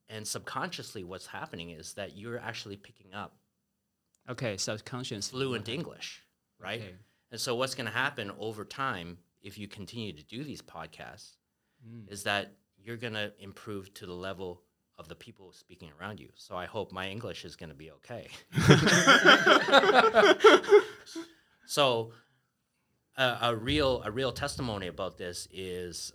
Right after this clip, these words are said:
Speaker 1: uh, my wife's friend. He, he couldn't really speak English that well.
Speaker 2: Mm-hmm.
Speaker 1: But then he went to Chicago,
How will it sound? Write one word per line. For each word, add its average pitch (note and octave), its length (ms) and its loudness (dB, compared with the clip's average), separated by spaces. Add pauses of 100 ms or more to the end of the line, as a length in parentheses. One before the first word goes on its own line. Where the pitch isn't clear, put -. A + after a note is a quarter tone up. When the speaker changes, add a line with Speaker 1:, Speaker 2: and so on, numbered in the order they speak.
Speaker 1:
uh, E2+ 460 -14
my F#2+ 160 -12
wife's G2+ 300 -6
friend. G2 420 -10 (560)
He, G#2 640 -10 (680)
he A#2 80 -18
couldn't G#3 400 -8
really C3 180 -4
speak A2+ 300 -10
English G2 320 -12
that E2 220 -8
well. E2+ 360 -8 (640)
Speaker 2:
Mm-hmm. A#2 200 -20 (380)
Speaker 1:
But G#2 140 -14
then C3 220 -4
he A#2 240 -8
went A#2+ 260 -6
to A2 100 -8
Chicago, A2+ 720 -8